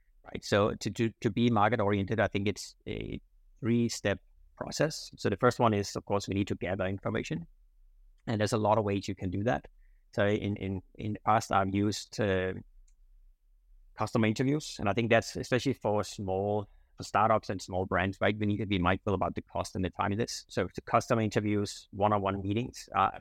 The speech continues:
probably the easiest to get started with. Uh, and also it's, it can be very cost effective. Um, and it's actually, uh, can be super effective in terms of really understanding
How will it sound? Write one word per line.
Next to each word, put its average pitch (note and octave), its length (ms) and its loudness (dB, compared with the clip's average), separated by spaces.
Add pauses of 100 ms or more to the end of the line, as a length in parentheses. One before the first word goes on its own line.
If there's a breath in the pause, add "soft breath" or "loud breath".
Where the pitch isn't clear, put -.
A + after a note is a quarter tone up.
probably F#2+ 200 -2
the F2+ 280 -4 (320)
easiest A#2 520 0
to G#2+ 60 2
get F#2+ 160 2
started - 340 2
with. - 120 -10 (560)
Uh, G2+ 240 2
and F2+ 100 2
also F#2+ 200 2
it's, - 160 -4
it - 160 -8 (100)
can F2+ 120 -2
be F2+ 100 0
very E2+ 160 2
cost - 260 -6
effective. - 400 -10 (800)
Um, G2 340 -4
and A2 100 2
it's G#2+ 120 2
actually, A2 540 0 (840)
uh, F#2+ 300 0
can G2+ 100 -4
be G2+ 120 -2
super B2+ 400 -2
effective - 500 -4
in F#2+ 100 0
terms - 280 -4
of F2+ 100 -12
really F#2 180 0
understanding F#2+ 600 -2